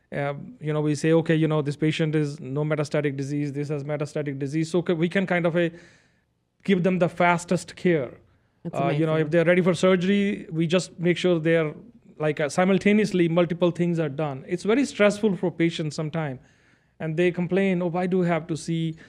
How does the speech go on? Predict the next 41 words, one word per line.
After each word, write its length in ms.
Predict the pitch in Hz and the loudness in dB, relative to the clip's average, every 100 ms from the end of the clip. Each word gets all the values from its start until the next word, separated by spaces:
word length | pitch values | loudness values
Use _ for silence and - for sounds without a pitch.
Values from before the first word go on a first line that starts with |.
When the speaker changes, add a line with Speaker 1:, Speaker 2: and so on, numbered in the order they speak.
| _ _ _ | _ _ _
Speaker 1:
uh, 220 | - 143 139 | -6 -4 -2
the 100 | 147 | -2
oncologist? 640 | 147 156 156 147 147 139 | -2 0 0 0 -4 -4
Why 160 | 151 151 | -2 0
do 120 | 160 | -2
I 20 | |
have 100 | 151 | -4
to 80 | 156 | -6
see 180 | 156 147 | -4 -6
a 40 | |
primary 420 | 147 185 202 185 | -2 -2 0 0
care 140 | 160 151 | 0 0
doctor? 580 | 147 143 143 147 143 139 | 0 -4 -4 -6 -6 -4
Like, 340 | 143 139 139 | -4 -4 -8
you 140 | 147 147 | -8 -4
know, 140 | 147 | -4
you're 160 | 139 143 | -2 -2
doing 160 | 147 139 | -2 -2
surgery." 420 | 175 180 156 151 | 0 0 -2 -2
But 280 | 156 151 - - | -2 -4 -8 -8
again, 500 | 143 175 185 165 160 - _ _ - | -2 0 2 0 -6 -18 _ _ -6
we 160 | 147 170 | 0 2
want 160 | 180 | 2
to 40 | 180 | 4
make 180 | 180 175 | 2 2
sure 200 | 208 190 | 2 2
that 220 | 170 151 | 0 0
they're 120 | 165 | 0
able 180 | 160 160 | 0 0
to 140 | 180 | 0
undergo 360 | 180 196 185 170 | 0 0 0 0
surgery. 500 | - 147 131 131 127 | 0 -4 -4 -8 -10
They 300 | 131 143 147 | -4 -2 -2
don't 300 | 143 151 143 | -4 -4 -4
have 280 | 147 151 156 | -2 0 -2
anything 460 | 147 147 156 151 | -4 -4 -4 -4
we 140 | 147 147 | -2 -2
miss. 420 | 147 170 147 - _ _ _ _ - | 0 -2 -2 -6 _ _ _ _ -4
So 240 | 175 160 | 0 0
I 180 | 170 151 | 0 -2
think 420 | 185 196 180 | 2 2 0